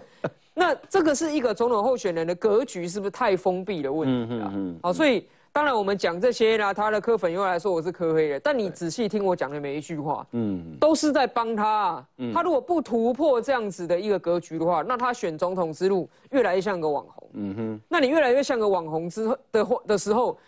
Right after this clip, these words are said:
Speaker 1: 其实不只是你的中老年的支持度没办法拓展，
Speaker 2: 嗯。
Speaker 1: 甚至你原本占优势的年轻支持度都会一直不断的流失。
Speaker 2: 嗯，嗯。
Speaker 1: 这个在最近民调上都看得出来。
Speaker 2: 嗯，嗯，
Speaker 1: 哦，
Speaker 2: 嗯，
Speaker 1: 所以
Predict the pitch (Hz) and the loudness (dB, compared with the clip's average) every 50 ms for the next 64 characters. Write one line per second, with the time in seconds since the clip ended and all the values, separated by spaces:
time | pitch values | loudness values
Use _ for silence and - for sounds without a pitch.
0 | _ _ _ - - 254 262 254 269 277 269 - 339 311 - 208 185 170 - 262 | _ _ _ -6 -2 0 2 2 2 2 2 2 0 0 0 -2 -4 -2 -2 0
1 | 233 196 170 156 165 160 160 - 233 233 240 233 - 175 156 151 156 151 156 156 | 0 0 2 2 2 2 2 2 0 0 2 0 0 0 0 -2 -2 -4 -4 -4
2 | 147 151 160 180 165 156 - - 208 190 - 170 160 156 190 170 156 156 175 190 | -4 0 2 2 2 2 0 -2 -8 -8 -6 -6 -4 -4 -2 -2 0 0 0 0
3 | 156 117 - - 180 160 147 - - 85 - - _ _ - 95 92 147 131 - | 0 0 -2 -2 -2 0 0 -2 -6 -8 -10 -14 _ _ -12 -10 -10 -10 -4 0
4 | - 339 311 269 320 277 220 196 175 175 185 208 247 247 226 180 165 - 240 214 | 2 2 4 4 2 2 2 2 2 2 0 0 0 -2 -2 -2 -2 -2 -2 0
5 | 196 196 196 190 196 - - 190 165 175 160 156 156 160 160 180 190 - 233 220 | 2 0 0 0 0 -4 -6 -2 0 0 0 0 -4 -4 -4 -4 -6 -4 -4 -4
6 | 220 190 - 208 196 - - 160 143 151 170 156 - 277 269 277 277 262 247 254 | -4 -4 -4 -6 -6 -4 -4 -4 -2 -2 -2 0 2 4 4 4 4 2 2 0
7 | 233 - 185 180 - 160 170 180 190 175 156 147 143 139 143 147 - - 147 - | -6 -6 -6 -10 -8 -6 -2 -2 -2 -2 -2 -4 -4 -4 -4 -6 -10 -10 -8 -8
8 | 170 151 143 131 123 _ _ _ - 214 196 370 320 294 240 277 294 269 247 - | -8 -8 -10 -14 -18 _ _ _ -6 -2 2 4 4 4 4 4 2 2 2 2
9 | 277 262 233 247 214 196 190 214 208 185 202 190 185 180 - 175 165 160 147 135 | 0 0 2 0 -2 0 0 0 0 0 -2 -2 -4 -4 -4 -4 -6 -6 -8 -10
10 | - 147 139 127 123 117 113 117 110 104 101 143 143 - 285 294 277 240 240 | -10 -8 -6 -6 -6 -6 -6 -6 -6 -4 -4 -4 -4 0 2 2 2 2 0